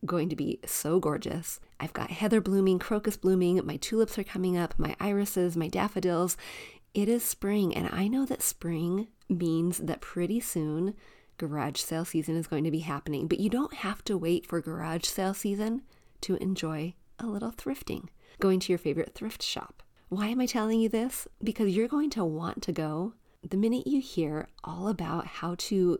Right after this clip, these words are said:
make this beautiful design style live and breathe in your own home. Now, before I tell you what it is,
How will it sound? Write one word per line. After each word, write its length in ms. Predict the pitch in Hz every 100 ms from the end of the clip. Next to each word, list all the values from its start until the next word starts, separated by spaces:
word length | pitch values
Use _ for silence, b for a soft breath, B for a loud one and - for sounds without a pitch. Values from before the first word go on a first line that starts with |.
| -
make 520 | 180 170 151 175 - - -
this 380 | 151 165 -
beautiful 540 | - 160 139 165 - 160
design 420 | 156 135 135 160
style 560 | - 160 156 165 185 - _ _
live 320 | - 165 165 -
and 140 | 160
breathe 380 | 151 156 160 -
in 140 | 156
your 160 | 143 -
own 220 | - 147
home. 400 | 151 - - 165 -
Now, 100 | 196
before 260 | 165 170 175
I 60 | 185
tell 180 | -
you 120 | 185 170
what 140 | 160
it 180 | 165 -
is, 440 | 151 165 190 -